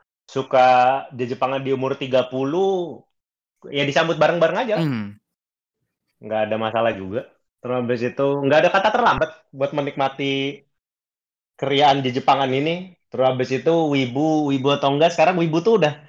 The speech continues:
Speaker 1: sebagai fun word aja, udah meng-, ada pergeseran, ada pergeseran kalau mamanya yang gue lihat pribadi ya.
Speaker 2: Hmm, hmm, hmm, hmm.
Speaker 1: Jadi kata wibu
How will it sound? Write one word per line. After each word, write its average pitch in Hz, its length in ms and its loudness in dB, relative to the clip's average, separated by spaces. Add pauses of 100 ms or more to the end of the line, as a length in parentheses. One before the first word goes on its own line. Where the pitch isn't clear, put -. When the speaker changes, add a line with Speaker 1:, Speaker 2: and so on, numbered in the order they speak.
(200)
Speaker 1:
sebagai 151 640 2
fun 180 160 4
word 214 240 2
aja, 180 160 2
udah 160 160 0
meng-, 160 160 -4
ada 156 240 0
pergeseran, 175 800 0 (640)
ada 170 160 2
pergeseran 185 560 2
kalau 127 160 2
mamanya 123 400 -2
yang 113 480 -6
gue 117 400 0
lihat 127 160 4
pribadi 135 400 2
ya. 151 80 0
Speaker 2:
Hmm, 143 80 -6
hmm, 120 240 -4
hmm, 113 240 -6
hmm. 101 240 -12
Speaker 1:
Jadi 123 160 -2
kata 160 240 4
wibu 151 240 0